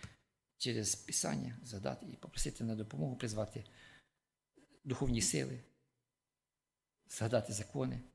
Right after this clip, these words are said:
відігнати атаки сатани, лукаві атаки.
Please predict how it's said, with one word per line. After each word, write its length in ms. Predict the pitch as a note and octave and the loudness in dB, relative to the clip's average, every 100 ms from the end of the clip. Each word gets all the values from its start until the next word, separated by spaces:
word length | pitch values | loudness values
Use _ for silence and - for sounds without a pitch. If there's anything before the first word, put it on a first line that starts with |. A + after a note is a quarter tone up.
| _ _ _ _ _ _ - | _ _ _ _ _ _ -2
відігнати 640 | A#2+ B2 G#2+ C#3 B2+ A#2+ | 0 4 4 4 2 -2
атаки 480 | A2 - G#2+ - A2+ _ | -2 -2 -4 -6 -14 _
сатани, 680 | - - - G#2+ G#2+ - - - | -10 -10 -4 -2 -2 -4 -8 -10
лукаві 320 | A2+ A#2+ A2 | -4 -2 -2
атаки. 380 | G#2+ - - | -4 -8 -8